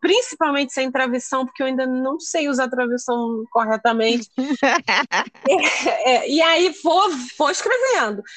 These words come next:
Speaker 1: E aí, a-, quando eu preciso fazer uma grande correção, assim, ai, é, de início, no primeiro capítulo a menina tava usando um vestido verde, que era muito importante no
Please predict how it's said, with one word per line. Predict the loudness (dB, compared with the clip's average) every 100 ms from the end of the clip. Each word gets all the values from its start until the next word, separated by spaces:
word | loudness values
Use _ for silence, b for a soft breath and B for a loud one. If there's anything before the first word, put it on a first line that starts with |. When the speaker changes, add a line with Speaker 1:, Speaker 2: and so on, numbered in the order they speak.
| B -12 -2
Speaker 1:
E | 0
aí, | 2 2 0
a-, | 0 0
quando | -2 -2 0 2 2 2 2
eu | 0
preciso | -4 -4 -4 -4 -2
fazer | -2 0
uma | 0 0
grande | 0 0 -2 -2
correção, | -2 0 -2 -2 -2 0
assim, | -2 -4 -4
ai, | 0 0 0 0
é, | 0 -2 -2
de | -6 -4 -2
início, | 0 0 -2 -4 -4
no | -4
primeiro | -2 0 0
capítulo | 0 -2 -2 -2 -2
a |
menina | 0 -2 -2
tava | -2 -2
usando | -2 -2 -2
um | -4
vestido | -6 -4 -4 -4
verde, | -2 0 2 0 -2 -2
que | 0
era | 0 0
muito | -2 -2 -2 -2
importante | 0 -2 0 -2 -2
no | -4